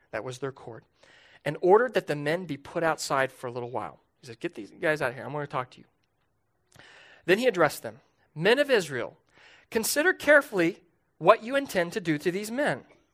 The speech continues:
Some time ago, Theudas appeared, claiming to be somebody, and about four hundred men rallied to him. He was killed, and all his followers were dispersed, and it all came to nothing.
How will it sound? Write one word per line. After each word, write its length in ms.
Some 320
time 320
ago, 380
Theudas 440
appeared, 480
claiming 520
to 60
be 120
somebody, 760
and 80
about 220
four 260
hundred 260
men 200
rallied 440
to 80
him. 380
He 100
was 180
killed, 400
and 120
all 200
his 180
followers 440
were 100
dispersed, 540
and 100
it 60
all 180
came 280
to 100
nothing. 420